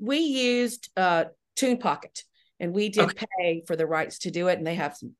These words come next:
Speaker 1: fantastic stuff. You
Speaker 2: Great.
Speaker 1: know, I think, you know, I, my husband is a musician and I was a musician, and we know a lot of musicians, but there is that cost to do all of that.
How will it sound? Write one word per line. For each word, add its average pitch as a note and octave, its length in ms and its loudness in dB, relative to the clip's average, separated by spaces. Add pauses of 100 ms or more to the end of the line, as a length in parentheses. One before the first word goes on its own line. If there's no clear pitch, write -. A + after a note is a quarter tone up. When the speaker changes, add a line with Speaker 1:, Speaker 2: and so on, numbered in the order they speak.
(420)
Speaker 1:
fantastic G#3+ 840 -2
stuff. - 400 -8 (440)
You G#3 100 2
Speaker 2:
Great. G3+ 100 8
Speaker 1:
know, F3+ 140 6
I - 40 -6 (220)
think, A3+ 400 0
you G3+ 160 0
know, F3 340 0
I, F#3+ 300 0 (260)
my F3 200 -2
husband F3+ 280 -2
is E3 100 -6
a E3 40 -8
musician D#3+ 560 -2
and D3 180 -4
I - 140 -2
was D3+ 160 -2
a D3+ 60 -4
musician, D3 460 -6
and C#3 120 -8
we C#3+ 80 -8
know F3 240 2
a A#3+ 80 4
lot C#4 120 2
of B3+ 80 -2
musicians, C4+ 580 -8 (280)
but F#3 140 2
there G3+ 160 2
is G3 180 0
that F#3 280 2 (160)
cost G3 560 -2
to F#3+ 100 -4
do F#3 160 -2
all G3 180 2
of G#3+ 100 -2
that. B3+ 360 -4